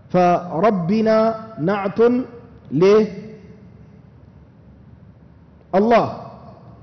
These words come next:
أو عطف بيان أو بدل، "والله ربنا ما كنا مشركين".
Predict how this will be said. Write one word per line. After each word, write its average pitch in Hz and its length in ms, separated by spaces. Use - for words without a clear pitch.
أو 202 300
عطف 208 440
بيان 220 760
أو 247 300
بدل، 151 360
"والله 185 680
ربنا 233 720
ما 196 160
كنا 196 340
مشركين". 151 600